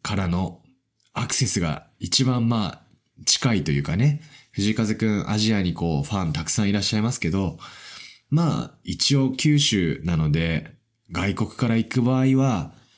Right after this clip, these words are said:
まあ、物理的な距離に関すると、一番近いわけですね。うん。なので、まあ、海外在住の、えー、海外というかアジア圏にね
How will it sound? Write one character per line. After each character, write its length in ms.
ま 180
あ、 40
物 300
理 120
的 200
な 100
距 160
離 120
に 140
関 260
す 160
る 180
と、 400
一 200
番 160
近 300
い 40
わ 100
け 100
で 100
す 160
ね。 360
う 40
ん。 320
な 120
の 140
で、 260
ま 80
あ、 40
海 220
外 180
在 240
住 220
の、 400
え 540
ー、 160
海 140
外 140
と 60
い 20
う 40
か 160
ア 80
ジ 180
ア 160
圏 380
に 120
ね 260